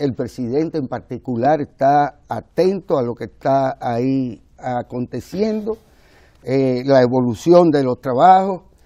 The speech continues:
y, eh, desde el primer go-, momento, pues, eh, se le ha extendido la mano solidaria y, y eficiente al barrio,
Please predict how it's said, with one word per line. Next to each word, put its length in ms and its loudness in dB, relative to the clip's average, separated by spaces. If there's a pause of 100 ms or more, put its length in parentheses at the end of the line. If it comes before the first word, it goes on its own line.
(300)
y, 440 -4
eh, 360 2
desde 300 0
el 80 -2
primer 380 0
go-, 340 -4
momento, 560 -2
pues, 480 -6
eh, 340 -12 (320)
se 280 -6
le 120 0
ha 140 2
extendido 640 -2
la 120 -2
mano 320 -4
solidaria 840 -6 (580)
y, 680 -10
y 160 -10
eficiente 760 -4
al 100 -4
barrio, 720 2